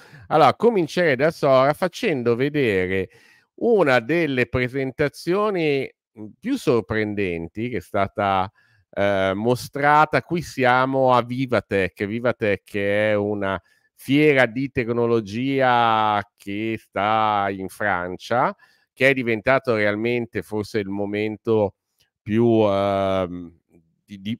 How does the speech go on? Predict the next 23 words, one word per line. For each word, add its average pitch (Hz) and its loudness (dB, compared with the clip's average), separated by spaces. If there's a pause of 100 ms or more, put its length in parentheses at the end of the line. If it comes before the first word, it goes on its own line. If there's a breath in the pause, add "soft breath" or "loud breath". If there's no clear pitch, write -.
(120)
di 104 -10
maggior 131 2
richiamo 123 0
per 110 -4
i 101 -4
giornalisti 98 -6
di, 85 -8
di, 82 -14
di 85 -16
scienze 92 -6
e 87 -12
tecnologia, 87 -2
perché 90 -2
insomma 92 -2
arrivano 104 2
da 92 2
tutto 95 -2
il 120 2
mondo 92 -2
per 90 -2
mostrare 87 -4
delle 82 -6
demo. 69 -10